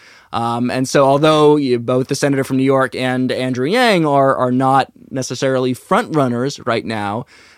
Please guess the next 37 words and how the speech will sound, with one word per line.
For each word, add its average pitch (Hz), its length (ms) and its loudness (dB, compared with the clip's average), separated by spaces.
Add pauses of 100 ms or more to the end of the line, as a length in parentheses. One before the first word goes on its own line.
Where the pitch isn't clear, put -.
uh, 120 220 -4
the, 135 160 -2
the 147 160 -2
mere 175 220 4
fact 156 260 0
that 143 100 -4
they're 135 120 -2
talking 147 360 0
about 123 200 -2
it 123 160 -4
is 175 320 4
pushing 139 400 -2
the 120 60 -4
discussion 123 520 -4
towards 123 260 -4
a 120 40 -4
more 120 220 -2
democratic 120 760 -4 (260)
end, 147 540 -2 (360)
and, 135 440 0
uh, 131 120 0
it's, 147 220 -2
it's 139 680 -2
exciting 147 640 0
voters 127 480 0
in 110 80 -6
the 98 80 -8
process. - 520 -12
That, 117 240 -6
that 139 220 -2
the 139 80 -2
new 180 240 2
baseline 139 720 0
for 131 120 -4
what 120 160 -2
voters 123 440 -2
expect - 960 -6